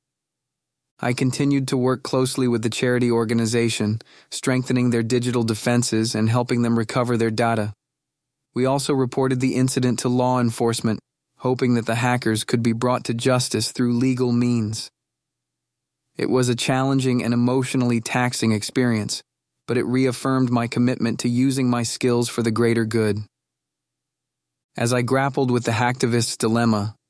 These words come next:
I realized that the path I had chosen was not a straightforward one. It was a journey filled with ethical quandaries, moral gray areas, and difficult decisions.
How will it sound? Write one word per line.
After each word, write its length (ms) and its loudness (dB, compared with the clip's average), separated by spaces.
I 80 -6
realized 600 0
that 140 0
the 80 -2
path 460 0
I 120 2
had 140 0
chosen 580 0
was 160 -2
not 200 2
a 60 0
straightforward 640 0
one. 320 -2
It 120 -2
was 180 0
a 60 2
journey 380 0
filled 300 -2
with 180 -2
ethical 400 0
quandaries, 760 -2
moral 320 0
gray 300 0
areas, 600 0
and 140 2
difficult 420 0
decisions. 640 0